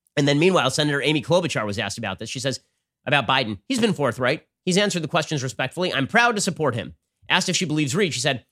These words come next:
"I think he's answered all the questions. He's made clear he supports her right to come forward." Asked about criticism, Democrats to have a double standard, Klobuchar didn't answer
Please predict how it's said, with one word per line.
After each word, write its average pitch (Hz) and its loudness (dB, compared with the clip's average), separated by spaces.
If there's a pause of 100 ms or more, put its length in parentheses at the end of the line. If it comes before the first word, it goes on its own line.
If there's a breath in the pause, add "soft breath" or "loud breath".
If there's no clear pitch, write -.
(240)
"I 254 2
think 220 -2
he's 151 -2
answered 147 0
all 151 0
the 160 -4
questions. 143 -4
He's 151 -4
made 220 2
clear 240 2
he 165 0
supports 165 -4
her 165 -2
right 143 0
to - -12
come 175 -4
forward." 196 -4 (340)
Asked 151 0
about 175 2
criticism, 190 2
Democrats 151 0
to 147 0
have 139 0
a 135 -6
double 139 0
standard, 147 -2 (380)
Klobuchar 175 2
didn't 156 0
answer 143 -2